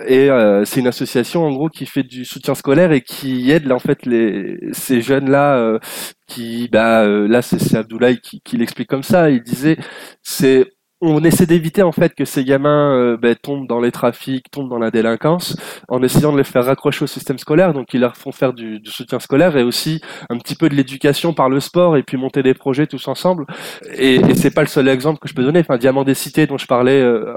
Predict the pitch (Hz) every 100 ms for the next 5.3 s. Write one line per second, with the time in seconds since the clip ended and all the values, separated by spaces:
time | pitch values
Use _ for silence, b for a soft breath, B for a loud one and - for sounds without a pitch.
0 | - 127 147 - 139 151 139 123 - 160
1 | 143 123 - - - - 120 113 113 -
2 | - 117 - 131 113 110 117 127 - 123
3 | - 151 165 180 127 117 113 110 107 113
4 | 113 - 104 120 - 147 151 151 - 113
5 | - 160 170